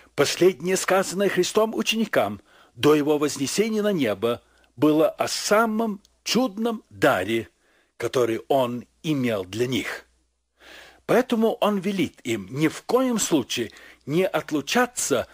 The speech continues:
от Иерусалима до тех пор, пока они его не получат. Ведь цель его пришествия на эту землю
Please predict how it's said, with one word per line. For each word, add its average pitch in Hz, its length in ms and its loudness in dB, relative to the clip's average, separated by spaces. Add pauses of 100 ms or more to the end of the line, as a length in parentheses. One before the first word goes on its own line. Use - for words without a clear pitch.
(200)
от 135 200 -2
Иерусалима 113 720 -4 (160)
до 127 120 2
тех - 380 -2
пор, 123 340 0 (460)
пока 139 360 0
они 123 260 -4
его 104 300 -2
не 113 120 -6
получат. - 640 -4 (1040)
Ведь 143 180 -2
цель 165 300 2
его 165 280 4
пришествия 220 680 0
на 208 140 0
эту 175 240 2
землю 139 420 0